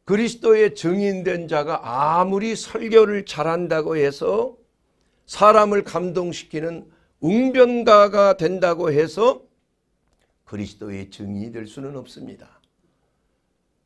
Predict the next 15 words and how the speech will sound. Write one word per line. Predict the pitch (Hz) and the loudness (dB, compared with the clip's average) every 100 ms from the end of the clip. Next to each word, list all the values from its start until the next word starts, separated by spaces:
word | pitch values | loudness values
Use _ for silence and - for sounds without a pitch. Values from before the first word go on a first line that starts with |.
| _ | _
이것은 | 104 104 110 107 104 | -8 -8 -8 -10 -14
사람의 | - 123 117 113 113 107 | -10 -6 -4 -6 -10 -14
지혜에 | - 123 110 107 | -12 -8 -8 -8
권하는 | 104 107 110 107 | -8 -8 -8 -8
말로 | 107 101 101 107 104 98 _ _ _ _ - - - | -8 -8 -8 -8 -10 -12 _ _ _ _ -18 -18 -16
아무리 | 151 190 190 180 - _ | -10 -8 -8 -10 -14 _
좋은 | - 156 170 185 | -6 -4 -4 -6
설교를 | 175 175 160 151 165 135 143 | -10 -12 -10 -10 -10 -12 -12
해도, | 151 135 - _ _ _ _ _ _ _ _ _ _ _ _ _ _ | -8 -8 -10 _ _ _ _ _ _ _ _ _ _ _ _ _ _
설교를 | - - 220 208 196 196 | -4 2 4 4 2 0
그 | 196 190 | 0 -2
듣는 | - 202 233 269 254 | 0 0 2 2 2
자가 | 247 202 247 - | 2 0 -2 -2
변화되지 | - 247 285 277 247 254 | 8 10 10 8 6 2
아니하면, | 175 170 143 117 95 - | 2 2 -2 -4 -10 -14